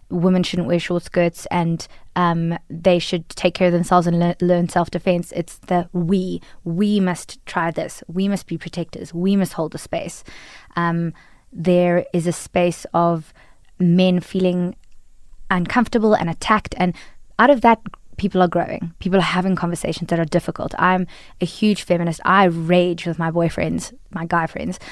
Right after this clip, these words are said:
I'm like, "We need to talk about this." And there'll be some joking. And then when I get them one-on-one, then we have the deep conversations. And it's hard work and it's exhausting, but it is the work that needs to be done. But for me, the bigger picture, which is what I struggle with, is you can make a longer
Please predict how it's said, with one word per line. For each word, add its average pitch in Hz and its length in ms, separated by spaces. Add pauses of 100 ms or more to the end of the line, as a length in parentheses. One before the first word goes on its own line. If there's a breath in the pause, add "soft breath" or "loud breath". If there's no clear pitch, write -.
(180 loud breath)
I'm 175 160
like, 165 260
"We 175 200
need 202 160
to - 80
talk 190 200
about 170 300
this." - 280
And 185 140
there'll 185 100
be 180 100
some 170 180
joking. 185 480
And 185 100
then 180 120
when 180 100
I 180 60
get 233 160
them 208 120
one-on-one, 185 540 (420 soft breath)
then 190 140
we 190 80
have 175 160
the 180 80
deep 175 220
conversations. 170 640
And 190 100
it's 196 80
hard 233 400
work - 240
and 165 80
it's 165 100
exhausting, 170 600 (300 loud breath)
but 180 100
it - 140
is 220 160
the 185 100
work 170 200
that - 180
needs 160 180
to - 140
be 165 60
done. - 280 (480 soft breath)
But 175 160 (160)
for 196 140
me, 202 100
the 180 140
bigger 208 340
picture, - 500
which - 200
is 165 80
what 170 180
I 180 100
struggle 180 380
with, 170 220
is 165 160 (240 loud breath)
you 180 120
can 185 140
make 196 180
a 247 60
longer 185 640